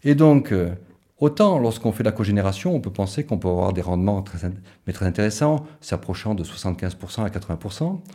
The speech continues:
C'est les types de rendements que nous, on a pour la chaufferie, hein. Mais si c'est pour faire, euh, uniquement de l'électricité,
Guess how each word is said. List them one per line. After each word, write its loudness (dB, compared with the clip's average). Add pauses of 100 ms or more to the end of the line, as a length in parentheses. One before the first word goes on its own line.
(460)
C'est -10
les -6
types -6
de 0
rendements 2
que -4
nous, 2
on 4
a 2
pour -6
la -4
chaufferie, -12
hein. -10 (540)
Mais 2
si 0
c'est -2
pour -2
faire, 0
euh, -2 (560)
uniquement 2
de 2
l'électricité, -2